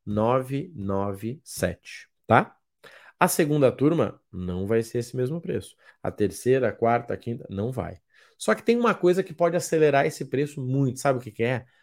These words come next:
A quantidade de pessoas querendo esse produto. Se amanhã eu receber cem pessoas me pedindo esse produto, ele vai subir antes da hora. Sabe por quê? Porque a demanda tá muito alta.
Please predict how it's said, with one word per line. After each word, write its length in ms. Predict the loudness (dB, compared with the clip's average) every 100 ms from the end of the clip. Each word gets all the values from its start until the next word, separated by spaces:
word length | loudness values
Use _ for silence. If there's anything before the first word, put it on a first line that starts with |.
| _
A 80 | -6
quantidade 600 | 0 0 0 2 2 2
de 80 | -2
pessoas 420 | -4 -4 -4 -6
querendo 320 | -2 -2 0
esse 140 | -4 -6
produto. 500 | -6 -6 -8 -14 _ _ _ -20 -20 -12
Se 180 | 6
amanhã 420 | 6 8 4 6 6
eu 60 |
receber 360 | 6 4 2 2
cem 340 | 2 -2 0
pessoas 480 | 2 0 2 6 6
me 120 | 6
pedindo 280 | -2 0 0
esse 140 | -2
produto, 580 | -2 -2 2 0 -2 -14 -12 -4
ele 160 | -2
vai 160 | 0 -2
subir 420 | -4 -6 -4 -6 _
antes 280 | -10 -8 0
da 100 | 2
hora. 160 | 2
Sabe 220 | 0 -2
por 120 | 0 0
quê? 260 | 4 2 2
Porque 140 | -4
a 40 | -2
demanda 380 | 0 -2 -4
tá 80 | -6
muito 240 | -8 -10 -12
alta. 240 | -14 _